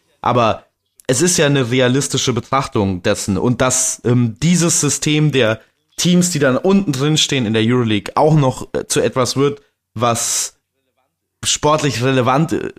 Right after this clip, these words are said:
ist für die zweite Saisonhälfte, das schafft man eben nur dadurch, dass entweder es ein Aufstiegs- und Abstiegssystem gibt, was die, äh,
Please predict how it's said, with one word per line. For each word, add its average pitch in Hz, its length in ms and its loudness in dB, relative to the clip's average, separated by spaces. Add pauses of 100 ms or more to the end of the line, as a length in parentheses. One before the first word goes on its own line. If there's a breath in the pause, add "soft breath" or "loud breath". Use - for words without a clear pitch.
(260)
ist 127 200 0
für 135 120 0
die 120 240 0
zweite 127 300 -2
Saisonhälfte, 127 680 2 (320 loud breath)
das 135 140 0
schafft 151 260 0
man 147 120 2
eben 139 260 4
nur 156 280 4
dadurch, 135 520 0
dass - 420 0 (1040)
entweder 151 480 4
es 131 140 0
ein 147 60 2
Aufstiegs- 165 520 0
und 147 80 0
Abstiegssystem 180 880 0
gibt, 214 380 0
was 135 240 0
die, 139 220 2
äh, - 440 2